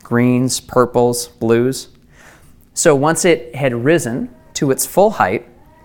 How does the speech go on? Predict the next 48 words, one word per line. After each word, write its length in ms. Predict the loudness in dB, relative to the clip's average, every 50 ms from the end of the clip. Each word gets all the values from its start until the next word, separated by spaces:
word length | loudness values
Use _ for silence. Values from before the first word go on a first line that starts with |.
| -18 -18 -18 -16 -10 -10
the 80 | -10 -8
pilot, 520 | -2 2 2 4 4 4 2 0 0 2
Mike, 300 | 2 2 4 2 2 0
says, 420 | 0 2 2 2 2 0 -2 -6 -4 -4
"Okay, 400 | -4 0 2 2 2 2 0 -8 -14 -20 _ _ _ _ _ _ -4
are 80 | -2
you 120 | 0 2 2
ready 240 | 4 4 4 4 4
to 80 | 4
hop 280 | 4 4 2 2 2 2
in? 200 | 2 2 0 0
Are 80 | 0
you 140 | -2 0 0
ready 240 | 2 2 2 2 2
to 100 | 0 2
go 160 | 2 2 0
for 240 | 0 2 2 2 2
a 60 | 4
ride?" 380 | 4 2 2 2 0 -4 -10 -14 -18 _ -20 -20 -20 -20 -20 -20 -20 -20 _
So 180 | -6 0 0 2
we 180 | 2 4 2 2
step 380 | 2 2 4 2 2 4 4
in, 400 | 2 4 4 2 2 0 0 -2 -2
and 140 | -2 -2 -2
hot 240 | 0 2 2 2 4
air 140 | 2 2
balloons 300 | 2 2 2 2 2 0
are 60 | -2 -4
kinda 260 | -2 -2 -4 -4 -2
interesting 500 | -4 -4 -4 -4 -4 -4 -4 -4 -4 -4
because 520 | -4 -4 -2 0 0 0 0 -2 -6 -12 -16 -20 -20 -20 _ _ _ -2
they're 140 | 0 2 2
more 220 | 2 2 2 0
quiet 680 | 0 -4 -8 -2 2 2 4 4 4 2 -2 -4 -6 -10 -4
and 200 | -2 -2 0 0
gentle 440 | 0 0 0 0 -2 -6 -6 -6 -6 -4
than 140 | -2 -2 0
you 100 | 0 0
would 120 | 0 0
expect. 400 | -2 -4 -2 0 0 0 0 0
You 120 | -2 -2
just 180 | 0 -2 -2 -2
kinda 180 | -2 -2 -2 -2
start 280 | 0 0 0 0 0 0
to, 100 | 0 2
like, 340 | 2 0 0 -2 -6 -4
lift 240 | -2 -2 -2 -2 -2
off, 380 | 0 2 2 2 0 -4 -18